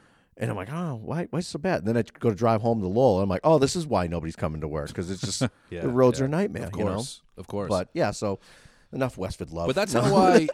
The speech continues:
Speaker 1: <laughs>
Speaker 2: yeah, I know. Well, we could do it all day,
Speaker 1: No,
Speaker 2: actually.
Speaker 1: I know.
Speaker 2: I mean, that's,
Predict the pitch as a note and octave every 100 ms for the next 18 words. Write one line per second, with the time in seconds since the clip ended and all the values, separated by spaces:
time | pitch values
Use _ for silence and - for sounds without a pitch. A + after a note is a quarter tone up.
0 | G#4 - D#3 C#3+ C3 C3+ A#2 A#2 C3+ G#3+
1 | D3 C3 A#2 A2+ B2+ B2+ G2+ A#2 C3+ A2+
2 | A2+ A2+ C3+ C3+ F3+ - -